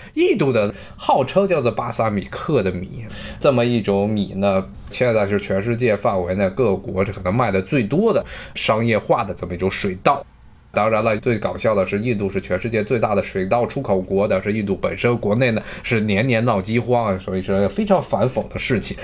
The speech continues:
那些大的农场主把水稻全部拿出来出口了，出口挣钱了，然后穷人们饿的就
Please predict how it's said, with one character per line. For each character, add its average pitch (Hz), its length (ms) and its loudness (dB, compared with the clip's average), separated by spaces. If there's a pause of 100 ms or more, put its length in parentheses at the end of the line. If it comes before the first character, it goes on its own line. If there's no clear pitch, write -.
(200)
那 127 100 2
些 131 120 2
大 135 240 0
的 110 100 2
农 110 160 2
场 107 180 0
主 95 220 -2
把 98 180 -4 (100)
水 101 260 0
稻 120 200 4
全 98 220 0
部 110 160 0
拿 98 240 -2
出 107 140 -2
来 90 160 2
出 - 180 -4
口 95 220 0
了， 117 260 2
出 127 160 -2
口 101 160 0
挣 127 180 2
钱 101 240 0
了， 110 140 -4
然 95 140 -2
后 101 80 2
穷 101 240 -2
人 120 120 2
们 104 140 0
饿 113 180 2
的 92 120 -2
就 95 200 0